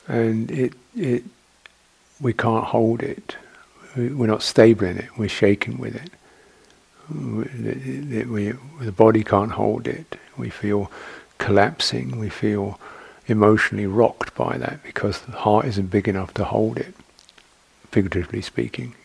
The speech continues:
You know, we can't. Yeah. Um, so it's a tenderness, a poignant quality of being touched,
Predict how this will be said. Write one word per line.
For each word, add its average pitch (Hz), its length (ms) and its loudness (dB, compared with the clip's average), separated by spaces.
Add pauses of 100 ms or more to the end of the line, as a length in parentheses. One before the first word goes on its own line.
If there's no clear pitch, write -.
You 117 100 -6
know, 117 160 -10 (540)
we 113 80 0
can't. 104 320 -2 (1120)
Yeah. 117 200 -10 (1040)
Um, 117 560 -8 (1300)
so - 200 4
it's 123 160 4
a 120 60 0
tenderness, 139 800 -2
a 113 40 -6
poignant 139 920 2
quality 113 680 -6 (520)
of - 120 -20
being 113 240 4
touched, - 720 -6